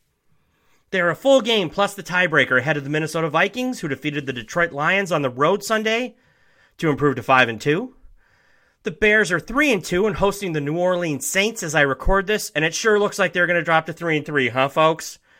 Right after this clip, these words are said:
As the Saints are pounding them twenty-nine to ten early in the fourth quarter at Soldier Field.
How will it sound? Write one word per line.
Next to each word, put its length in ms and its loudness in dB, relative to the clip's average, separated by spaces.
As 160 0
the 60 -10
Saints 280 0
are 60 -4
pounding 460 6
them 160 -2
twenty-nine 800 2
to 80 -4
ten 680 -4
early 260 2
in 60 2
the 80 -4
fourth 300 0
quarter 340 2
at 80 -6
Soldier 320 -2
Field. 480 -4